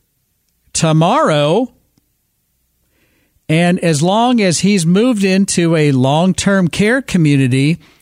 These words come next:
and here's the kicker, with the intent to stay, he is now on day one a Kansas resident.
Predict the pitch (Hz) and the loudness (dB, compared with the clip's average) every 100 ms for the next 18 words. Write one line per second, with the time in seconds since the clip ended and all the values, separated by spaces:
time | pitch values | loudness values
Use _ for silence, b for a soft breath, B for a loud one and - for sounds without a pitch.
0 | b b b b 127 90 151 165 208 240 | b b b b -4 0 0 2 2 0
1 | 196 220 - 269 262 202 196 240 _ _ | 0 -2 -2 -4 -2 -2 -2 -4 _ _
2 | b b b b b 147 190 - 196 190 | b b b b b -2 -2 -2 -2 -2
3 | 170 156 - - 208 254 262 - _ - | 0 -2 -2 -2 0 0 -2 -6 _ -12
4 | - 240 - - 262 247 185 127 123 156 | -4 -2 -2 -4 -4 -2 0 0 0 -4
5 | _ _ _ _ _ _ - _ _ _ | _ _ _ _ _ _ -20 _ _ _
6 | _ _ _ _ _ _ _ _ - 147 | _ _ _ _ _ _ _ _ -2 0
7 | 175 - 147 131 131 139 143 147 160 165 | 0 0 -2 0 0 0 0 0 0 -2
8 | - 151 165 156 120 160 220 294 311 339 | -4 -2 0 0 -2 -2 -2 -2 0 0
9 | 175 139 156 190 _ b b b b 160 | 0 0 0 -2 _ b b b b -4
10 | 196 240 - 170 151 143 170 214 - - | -4 -4 -4 -2 0 0 0 -2 -6 -10
11 | 202 285 320 220 170 120 95 | -6 -4 -2 -2 -2 -4 -6